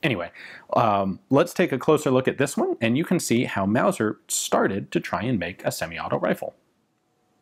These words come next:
There are basically no markings on this. It is serial number three, but otherwise completely unmarked. This was a prototype test rifle, um, made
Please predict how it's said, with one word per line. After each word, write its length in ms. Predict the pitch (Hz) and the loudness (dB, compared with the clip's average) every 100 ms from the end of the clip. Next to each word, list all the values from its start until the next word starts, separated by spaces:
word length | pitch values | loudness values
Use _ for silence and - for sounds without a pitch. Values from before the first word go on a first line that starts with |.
| _ _ - | _ _ 0
There 180 | 131 127 | 2 4
are 100 | 120 | 2
basically 520 | 117 151 151 160 143 | 4 2 2 2 4
no 200 | 123 127 | 6 6
markings 440 | 113 110 - 117 | 6 4 2 0
on 120 | 113 104 | 0 0
this. 240 | 104 - | 0 2
It 100 | 104 | 2
is 140 | 98 | 2
serial 260 | - 120 113 | 2 2 4
number 260 | 107 95 90 | 2 0 -2
three, 540 | - 135 131 123 123 | -2 2 4 4 0
but 240 | 117 110 120 | 0 0 2
otherwise 680 | 113 113 104 98 95 - - _ _ _ _ - | 2 4 4 2 0 -6 -14 _ _ _ _ -6
completely 400 | - 127 113 117 | 0 2 2 2
unmarked. 460 | 101 95 92 90 | 2 2 0 0
This 180 | 101 - | -2 0
was 120 | 98 | 0
a 80 | 98 | -2
prototype 600 | - 120 110 - 104 98 - | 0 0 2 0 0 -2 -2
test 320 | - 139 - | -2 0 2
rifle, 420 | 107 104 113 110 - - _ - | 2 4 0 0 -8 -20 _ -4
um, 460 | 98 98 98 98 98 _ - - _ | 0 2 2 0 -6 _ -16 -16 _
made 340 | 113 113 117 | 4 4 4